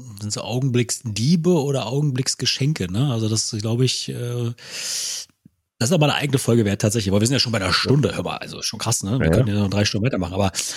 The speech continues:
Speaker 1: okay, dann, äh, schließen wir das Thema mal lieber ab und sagen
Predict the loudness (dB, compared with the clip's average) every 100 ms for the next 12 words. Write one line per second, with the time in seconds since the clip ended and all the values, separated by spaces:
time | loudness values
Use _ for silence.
0 | -6 0 2 4 4 2 -4 0 2 4
1 | 4 4 2 4 4 2 2 2 4 2
2 | 2 2 4 6 4